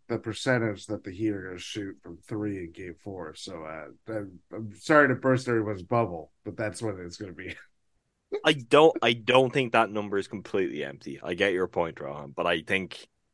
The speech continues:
Speaker 2: there is an element there. Uh, again, I, listen, I would love to just dismiss that out of hand. I admire your ability as, you know, someone who,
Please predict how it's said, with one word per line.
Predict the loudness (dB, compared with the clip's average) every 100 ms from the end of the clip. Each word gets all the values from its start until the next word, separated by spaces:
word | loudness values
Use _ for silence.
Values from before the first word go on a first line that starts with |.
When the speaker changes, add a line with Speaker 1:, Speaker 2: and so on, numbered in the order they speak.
| _ _ _ _ _ _ _ _ _
Speaker 2:
there | -16 4 8 10
is | 10 10
an | 8
element | 8 6 4 0
there. | 2 4 4 4
Uh, | 0
again, | 2 4 4 6
I, | 4
listen, | 6 4 2 4
I | 6
would | 6 6
love | 6 6 2
to |
just | -2 -2 -4
dismiss | -2 0 2
that | 4 6
out | 8 8
of | 6
hand. | 4 2 -2 -10 _ _ _ 2
I | 6 6
admire | 6 6 8 8
your | 8 8 8
ability | 8 6 4 2 -4 -4
as, | -4 -2
you | 0
know, | 2 0
someone | 0 0 2 0 -2
who, | -2 -2 -2